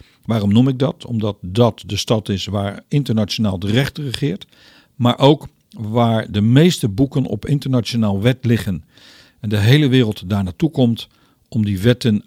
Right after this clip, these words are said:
uit te zoeken en toe te passen als het mogelijk is. Maar Yeshua zegt:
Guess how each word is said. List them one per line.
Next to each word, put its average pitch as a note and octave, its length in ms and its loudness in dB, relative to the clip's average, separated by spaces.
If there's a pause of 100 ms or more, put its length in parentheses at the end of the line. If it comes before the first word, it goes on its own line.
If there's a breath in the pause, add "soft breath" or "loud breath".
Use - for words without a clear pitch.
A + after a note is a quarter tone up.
uit B2 200 2
te G#2+ 120 -2
zoeken G#2 420 -2 (200)
en - 180 -8
toe D3+ 160 0
te A#2+ 100 -8
passen G2+ 440 0 (340 soft breath)
als G#2+ 220 -4
het G2 120 -4
mogelijk A#2+ 440 2
is. - 300 -6 (720)
Maar A#2+ 120 -10
Yeshua G#3+ 440 -4
zegt: C#3+ 380 -6